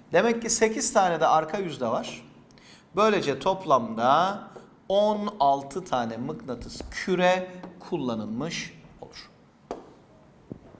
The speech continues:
İkinci soru. Tabanının bir kenarının uzunluğu bir, yüksekliği dört birim olan dik kare prizma oluşturuluyor.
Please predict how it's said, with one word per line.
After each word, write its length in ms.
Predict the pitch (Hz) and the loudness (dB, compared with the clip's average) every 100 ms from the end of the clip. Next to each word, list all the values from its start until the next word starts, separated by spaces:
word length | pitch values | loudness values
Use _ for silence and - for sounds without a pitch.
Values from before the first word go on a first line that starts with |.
| _ _ - - - - - - | _ _ -20 -20 -20 -20 -18 -8
İkinci 320 | 381 302 254 | -2 0 2
soru. 480 | - 160 320 - - - - - | 6 6 4 -4 -14 -18 -20 -8
Tabanının 600 | - 214 247 254 262 277 | 6 8 8 2 0 -4
bir 180 | 269 285 | -4 -6
kenarının 440 | - 226 214 202 175 | -4 0 0 0 -2
uzunluğu 540 | 151 151 143 131 123 | -4 -2 0 -2 0
bir, 460 | 196 254 - - - - - | -2 -2 -4 -8 -18 -20 -8
yüksekliği 800 | 160 185 - 226 226 233 240 170 | -4 0 4 4 4 -6 -4 4
dört 340 | 208 247 - | 6 6 0
birim 260 | 180 175 160 | -6 -4 -2
olan 500 | 131 127 180 190 147 | 2 2 2 -4 -8
dik 320 | 240 247 - | -8 -10 -8
kare 360 | - 233 247 233 | 2 4 4 -6
prizma 720 | - 196 170 180 208 262 - - | -8 -8 -6 4 4 4 -8 -2
oluşturuluyor. 680 | 165 131 - 110 98 - | -2 -2 -6 -8 -12 -10